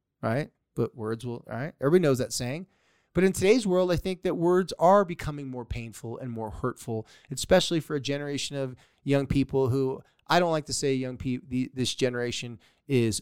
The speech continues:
overly sensitive. I think this generation has the sensitivity to be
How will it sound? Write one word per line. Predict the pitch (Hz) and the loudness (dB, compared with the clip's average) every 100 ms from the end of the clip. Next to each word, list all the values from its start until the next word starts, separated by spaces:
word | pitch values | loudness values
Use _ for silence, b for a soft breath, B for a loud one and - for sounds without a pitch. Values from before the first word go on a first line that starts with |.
| - | 2
overly | 143 123 127 123 | 2 2 -2 -6
sensitive. | - 127 127 - 143 151 - _ _ _ | -6 -6 -8 -6 -4 -4 -8 _ _ _
I | 143 143 | 2 2
think | 147 135 | 0 -4
this | 143 110 | -4 -4
generation | 127 127 123 117 120 117 _ - | -4 -4 -4 -6 -8 -12 _ -2
has | 139 143 120 | 2 2 2
the | 123 | -2
sensitivity | - 131 - - - 160 160 185 233 - _ _ _ _ _ _ _ _ _ _ _ _ | -4 -4 -6 -10 0 2 4 4 2 -4 _ _ _ _ _ _ _ _ _ _ _ _
to | - 139 | -2 2
be | 139 135 | 2 2